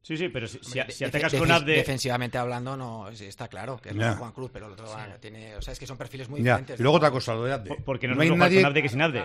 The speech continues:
Speaker 3: y luego no hay nadie que desmarque como Abde, porque estamos acostumbrados a ver,
Speaker 1: <laughs>
Speaker 3: eh,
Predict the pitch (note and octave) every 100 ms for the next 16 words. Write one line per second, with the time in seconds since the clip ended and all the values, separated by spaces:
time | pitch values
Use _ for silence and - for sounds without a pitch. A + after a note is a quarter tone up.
0 | A#2+ A2+ A2+ C#3 D#3+ D#3 D3+ F3 - A#2
1 | G#2 B2+ B2+ D#3+ G#2+ A2 G2 D#2 - -
2 | G2+ B2+ C3+ C3 C3+ C#3 G#2+ C3 A#2 -
3 | - D3 D3 - C3+ B2+